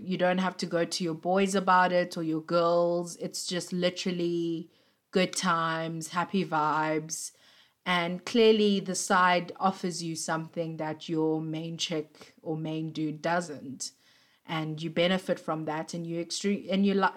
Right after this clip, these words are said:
and you love it. You're completely content with it. And yeah, the cons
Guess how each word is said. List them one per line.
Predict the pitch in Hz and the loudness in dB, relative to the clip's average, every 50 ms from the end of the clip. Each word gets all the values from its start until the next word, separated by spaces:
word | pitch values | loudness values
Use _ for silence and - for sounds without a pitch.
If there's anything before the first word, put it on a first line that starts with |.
| - 170 | 0 2
and | 208 214 214 | 4 6 8
you | 214 220 | 8 8
love | 226 226 254 294 208 | 8 8 6 6 4
it. | 156 147 147 - - | 2 -2 -4 -4 -6
You're | 180 170 170 160 | -4 -4 -4 -4
completely | 156 - 196 185 185 - 214 208 208 214 | -4 -4 -4 -2 0 -2 -2 -2 -2 -2
content | 202 208 190 185 - 202 202 214 220 214 | -2 -2 -2 -2 -2 -2 0 0 -2 -4
with | - 151 - - | -6 -8 -8 -10
it. | - - - - - - - _ _ _ _ _ _ _ _ _ _ _ _ _ | -14 -16 -14 -14 -16 -16 -16 _ _ _ _ _ _ _ _ _ _ _ _ _
And | 165 165 160 156 160 160 165 160 160 156 | -2 0 0 0 0 -2 -4 -6 -8 0
yeah, | 165 202 233 240 208 151 139 92 - - _ _ _ _ _ _ _ _ _ _ _ _ _ _ _ _ _ _ _ | 4 6 6 8 6 4 2 -4 -8 -14 _ _ _ _ _ _ _ _ _ _ _ _ _ _ _ _ _ _ _
the | - 226 | 2 2
cons | 226 226 - 233 285 285 302 302 302 311 285 254 233 - - | 2 2 4 6 8 8 8 8 8 6 6 4 2 -2 -6